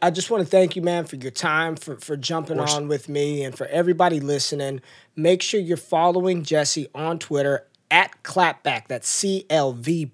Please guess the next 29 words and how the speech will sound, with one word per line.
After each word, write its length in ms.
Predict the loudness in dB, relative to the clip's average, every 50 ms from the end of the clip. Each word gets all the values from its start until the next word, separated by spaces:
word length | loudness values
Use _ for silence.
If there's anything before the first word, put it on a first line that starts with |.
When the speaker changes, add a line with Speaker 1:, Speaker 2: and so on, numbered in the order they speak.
| _ _
Speaker 1:
P. 460 | 0 4 4 6 6 6 4 0 -2 -4 -12 -20 _ _ _ -2
B 200 | 0 0 0 0 0
A 160 | 0 0 2
C 260 | 0 -2 -2 -4 -4 -6 0
K. 380 | 2 6 6 8 8 6 6 2 -4 -16 -20 _ -8
You 80 | -6
can 60 | -4 -2
follow 200 | -2 0 0 0
him 100 | -2 -4
on 100 | -8 -10
Twitter 360 | 0 4 6 6 6 6 6
there, 280 | 4 4 4 4 2 0
TikTok, 720 | -2 _ 0 2 2 2 2 -2 -6 -6 -6 -8 -10 -12 -18 _ _ _
Twitch, 540 | 0 4 6 6 6 4 2 0 -2 -2 -2 -6 -14 -20 _ _ _ 4
Instagram, 680 | 4 4 4 2 0 -4 -4 -4 -6 -6 -8 -10 -12 -16 -20 -20 _ _
YouTube. 640 | -4 -2 -2 -2 -2 0 0 2 2 2 0 -2 -6 -12 _ _ _ _ 0
Make 240 | 4 6 6 6 4
sure 160 | 0 -4 -4
you 120 | -6 -6
tap 360 | -2 0 2 2 2 2 0 0
in, 220 | 0 0 -2 -2
support 600 | -4 -6 -6 -8 -4 0 2 4 4 2 2 0
good 200 | 0 0 0 0
content 480 | 0 2 2 2 2 0 -4 -8 -8 -10
creators, 540 | -8 -4 0 2 2 4 4 2 0 0
support 540 | -2 -4 -4 -8 -6 -2 0 2 2 2 2
dope 240 | 0 0 0 0 0
work. 300 | 0 0 0 -2 -2 -2
Jesse, 500 | 0 2 2 4 2 2 2 2 0